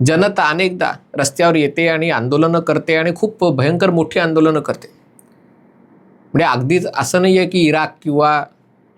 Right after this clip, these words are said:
सौदी अरेबिया किंवा अशासारखी परिस्थिती नाही की लोकं रस्त्यावरच उतरत नाहीत. पाकिस्तानचे लोकं रस्त्यावर उतरतात, ते तासलेले असतातच कुठल्या ना कुठल्या कारणाने. आणि त्यांच्यासाठी त्यांची न्यायालयं हा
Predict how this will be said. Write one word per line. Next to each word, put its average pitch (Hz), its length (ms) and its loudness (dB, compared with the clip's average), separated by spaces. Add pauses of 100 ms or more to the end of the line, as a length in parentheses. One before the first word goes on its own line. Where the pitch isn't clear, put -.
(160)
सौदी 143 320 0
अरेबिया 135 400 2
किंवा 120 340 0
अशासारखी 143 500 -4
परिस्थिती 160 440 0
नाही 147 140 0
की 147 120 0
लोकं 127 220 0
रस्त्यावरच 156 420 -2
उतरत 143 240 -2 (100)
नाहीत. 87 120 -16 (500)
पाकिस्तानचे 165 580 0
लोकं 156 200 2
रस्त्यावर 147 320 0
उतरतात, 139 440 -2
ते 156 60 2
तासलेले 139 560 -2
असतातच 139 460 -2
कुठल्या 135 280 -2
ना 147 80 0
कुठल्या 139 300 -2
कारणाने. 117 440 -4 (1600)
आणि 196 180 0
त्यांच्यासाठी 196 580 0
त्यांची 175 340 0
न्यायालयं 175 600 2
हा 170 320 0